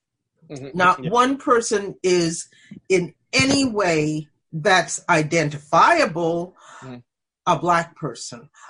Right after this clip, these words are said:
Speaker 2: a Latino person, an Asian person, not one indigenous space, not identifiably.
Speaker 1: Mm.
Speaker 2: And we're talking about determining our own destiny. The first thing that comes to mind to me is we hear this word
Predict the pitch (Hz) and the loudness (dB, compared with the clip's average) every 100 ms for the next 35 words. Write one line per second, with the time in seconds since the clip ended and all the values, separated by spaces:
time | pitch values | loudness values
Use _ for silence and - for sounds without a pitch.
0 | - 190 190 180 - 226 196 170 143 - | -2 2 2 2 -2 -8 -4 -2 -4 -8
1 | 127 - 123 - 196 190 165 196 190 190 | -12 -12 -16 -14 -6 -6 -4 -2 -2 -2
2 | 160 139 127 117 - - - _ 156 175 | -6 -8 -8 -14 -12 -16 -18 _ -8 0
3 | 233 247 - 151 156 190 220 226 233 233 | 2 0 -4 -14 -12 -2 0 0 -4 -14
4 | _ - 190 190 156 226 262 208 160 - | _ -10 -8 -6 -8 -8 -8 -6 -8 -8
5 | - - 147 151 - - _ 165 175 170 | -12 -14 -20 -16 -14 -14 _ -4 0 4
6 | 165 151 151 147 156 - 127 131 131 110 | 4 2 -4 -6 -10 -8 -8 -8 -12 -16
7 | 98 _ - 123 107 202 190 196 202 - | -20 _ -18 -16 -8 0 2 2 0 4
8 | 214 208 220 180 180 165 - 156 - 208 | 2 2 -2 0 2 0 -2 -12 -6 -4
9 | 180 175 165 156 143 143 139 143 143 139 | -2 -2 -2 2 2 2 0 -4 -4 -6
10 | - 139 131 151 151 - 403 440 - 240 | -6 -8 -8 -8 -8 -4 -4 -4 -4 -4
11 | 190 160 - 156 156 - 151 139 135 131 | -4 -6 -4 -2 -2 -4 -2 0 0 -2
12 | - 139 139 127 120 156 156 151 - - | -8 -6 -4 -4 -6 0 0 0 -8 -18
13 | - - 269 247 320 359 359 277 - - | -14 -6 -6 -2 0 0 0 -4 -6 -6
14 | 175 175 165 | 0 0 0